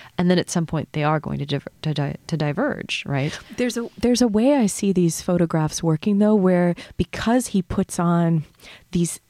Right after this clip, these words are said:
Speaker 2: things that you start to recognize. So you see that there are
Speaker 1: Mm-hmm.
Speaker 2: things that he's putting on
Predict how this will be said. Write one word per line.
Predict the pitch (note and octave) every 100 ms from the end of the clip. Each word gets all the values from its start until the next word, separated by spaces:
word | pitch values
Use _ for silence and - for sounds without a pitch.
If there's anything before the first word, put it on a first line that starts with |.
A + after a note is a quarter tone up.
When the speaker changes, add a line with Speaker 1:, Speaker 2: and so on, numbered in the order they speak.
| -
Speaker 2:
things | F#3 F3+ E3+
that | - D#3+ _ -
you | F#3
start | - F#3+ -
to | F3
recognize. | D#3+ - D3+ B2+ D3
So | -
you | F#3
see | E3+ - F3+
that | F3
there | D#3+ D#3
are |
Speaker 1:
Mm-hmm. | D3+
Speaker 2:
things | E3 D#3+
that | D#3
he's | - D#3+ D#3+
putting | - D#3+ D#3 -
on | D3+ D#3 D3